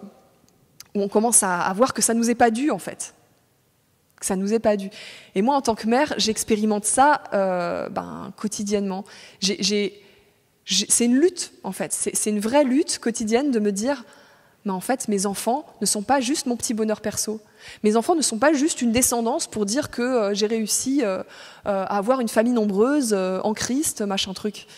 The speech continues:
Euh, ce n'est pas juste, euh, c'est pas ma pri-, ma propriété. Mes enfants, c'est pas juste des gens qui vont penser comme moi et qui vont repeupler la terre, euh, de mes idéologies ou de ma foi même,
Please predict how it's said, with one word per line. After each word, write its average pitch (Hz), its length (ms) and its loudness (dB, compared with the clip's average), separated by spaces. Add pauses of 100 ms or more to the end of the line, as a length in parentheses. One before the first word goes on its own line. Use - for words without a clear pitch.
(300)
Euh, 180 280 -4
ce - 160 -2
n'est 220 60 -2
pas 226 160 4
juste, 262 340 -2
euh, 202 200 2 (420)
c'est - 140 -4
pas 302 120 -4
ma 240 120 -2
pri-, - 260 -8
ma 208 140 0
propriété. 240 640 -4 (600)
Mes 208 200 2
enfants, 220 280 -2
c'est 233 140 -4
pas 214 160 0
juste 262 220 -4
des 226 120 0
gens 240 180 -2
qui 247 200 -6
vont 226 280 -2
penser 233 380 -2
comme 214 180 -2
moi 208 400 -2
et 220 100 -6
qui - 120 -14
vont 202 140 0
repeupler 247 480 -2
la 220 120 2
terre, 254 460 -2
euh, 196 140 -4 (280)
de 208 80 0
mes 214 220 -2
idéologies 240 560 -2
ou 214 80 -8
de 214 80 -4
ma 220 140 0
foi 302 260 -2
même, 196 220 -6